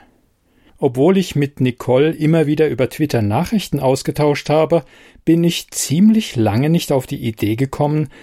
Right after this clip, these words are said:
nach einer Kurzgeschichte für meinen Podcast zu fragen.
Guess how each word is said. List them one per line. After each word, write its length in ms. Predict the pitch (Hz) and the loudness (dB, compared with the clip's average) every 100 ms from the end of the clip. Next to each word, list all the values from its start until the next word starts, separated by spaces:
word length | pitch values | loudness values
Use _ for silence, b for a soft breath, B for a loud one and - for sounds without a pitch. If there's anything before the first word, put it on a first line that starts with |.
| B - | B -4
nach 180 | 139 | -2
einer 200 | 135 123 | 0 0
Kurzgeschichte 720 | 107 - 123 - 127 - 135 151 | 0 0 0 -2 -8 -6 -8 -4
für 140 | 151 | -2
meinen 220 | 139 143 | 0 -2
Podcast 500 | 135 180 - 117 - | -4 -6 -2 -4 -4
zu 80 | - | -10
fragen. 460 | - 101 98 92 | -6 -4 -2 -4